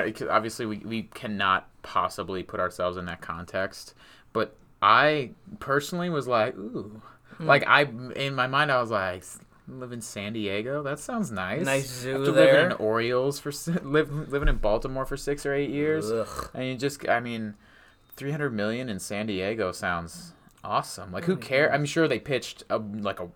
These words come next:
Speaker 1: you know, the farm system is loaded.
Speaker 2: Yeah.
Speaker 1: They've got arms waiting. That's the biggest question after I went through the lineup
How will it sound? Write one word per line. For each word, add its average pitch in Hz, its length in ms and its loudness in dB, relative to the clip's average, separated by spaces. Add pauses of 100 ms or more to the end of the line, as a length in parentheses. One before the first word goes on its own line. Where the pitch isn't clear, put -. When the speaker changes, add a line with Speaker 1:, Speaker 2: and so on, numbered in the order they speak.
Speaker 1:
you 101 120 -6
know, 92 100 -8
the 95 100 -12
farm 98 260 -4
system 95 340 -8
is 90 140 -16
loaded. 107 680 0 (140)
Speaker 2:
Yeah. - 140 -10
Speaker 1:
They've 95 140 -4
got 107 260 8
arms 101 520 0
waiting. 98 380 -2
That's 113 200 2
the 117 80 -2
biggest 98 360 -4
question 104 420 2
after 90 240 -4
I 85 80 0
went 92 240 -4
through 92 140 -2
the 87 60 -2
lineup 90 420 -2